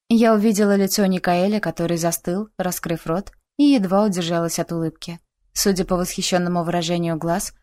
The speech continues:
Айдан в скором времени ждут горы разбитой посуды. Без слов было ясно, что ее внук решил в лепешку разбиться,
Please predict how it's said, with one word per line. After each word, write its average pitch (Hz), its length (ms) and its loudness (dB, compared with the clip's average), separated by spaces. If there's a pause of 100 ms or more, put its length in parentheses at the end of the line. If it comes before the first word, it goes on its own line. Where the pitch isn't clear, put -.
(180)
Айдан 208 400 4
в - 60 -6
скором 202 340 0
времени 175 380 0
ждут 175 280 -4
горы 170 280 -2
разбитой 160 440 -4
посуды. 170 520 -4 (360)
Без 233 220 2
слов 202 280 2
было 170 160 0
ясно, 170 420 -4
что - 180 -6
ее 170 200 -2
внук 170 260 -6
решил 190 280 -2
в 160 60 -6
лепешку 180 480 -4
разбиться, 160 540 -6